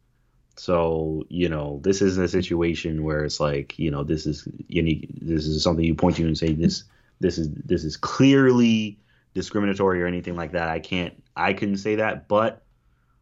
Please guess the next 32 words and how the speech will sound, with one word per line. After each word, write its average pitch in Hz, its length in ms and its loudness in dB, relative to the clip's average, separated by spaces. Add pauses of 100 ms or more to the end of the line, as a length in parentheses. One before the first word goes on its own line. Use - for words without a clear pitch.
(180)
um, 85 720 -4 (340)
I, 92 720 0 (1120)
but 107 220 0
man, 87 360 -6
I - 40 -18
mean, 76 180 -16
geez, 78 200 -16
that's 92 160 -12
fast. 80 480 -10
Boy, 98 400 4
I 80 60 -10
think 80 160 -12
it's - 160 -20 (100)
go 73 140 -12
fast. 80 760 -6 (200)
It's 101 140 -20
like 80 100 -8
you 92 80 -4
have 76 120 -4
one 87 440 0
bad 80 240 -4
season 73 420 -8
and 69 100 -12
it's 69 120 -14
just, - 360 -14 (1080)
that's 87 240 -2
it. 82 100 4
But 80 120 0
I 82 60 2
know 98 160 4
that's 95 240 2
the, 85 160 -4